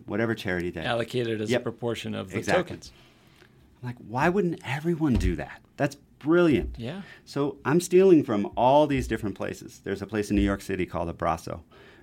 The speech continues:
Speaker 1: It's like vibe. The guy there behind the bar remembers. I knew from the first time I met him, he remembered what it was like on the West Coast in the nineties for this, for the coffee scene.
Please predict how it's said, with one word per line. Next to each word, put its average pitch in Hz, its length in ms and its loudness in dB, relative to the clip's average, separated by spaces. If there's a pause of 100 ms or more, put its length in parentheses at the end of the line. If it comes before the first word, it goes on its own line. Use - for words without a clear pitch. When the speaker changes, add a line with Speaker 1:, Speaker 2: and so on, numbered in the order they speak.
(100)
Speaker 1:
It's - 180 -14
like 87 140 -6 (340)
vibe. 92 560 0 (360)
The 98 100 -6
guy 113 280 2
there 104 260 2
behind 101 400 0
the 98 60 0
bar 92 380 0 (140)
remembers. 92 960 0
I 95 80 -4
knew 104 340 0
from 92 200 -4
the 85 100 -6 (160)
first 123 280 -2
time 117 180 2
I 107 60 2
met 95 220 0
him, 82 100 -8 (220)
he - 140 -10
remembered 98 840 0 (280)
what 95 160 -2
it 95 80 0
was 104 180 -4
like 82 400 -4 (280)
on 87 120 -4
the 85 80 -2
West 82 240 -6
Coast 82 240 -6
in 82 120 -4
the 82 60 -6
nineties 80 460 -6 (220)
for - 120 -10
this, 82 280 -10 (140)
for 85 160 -8
the 80 80 -6
coffee 78 340 -6
scene. 85 260 -10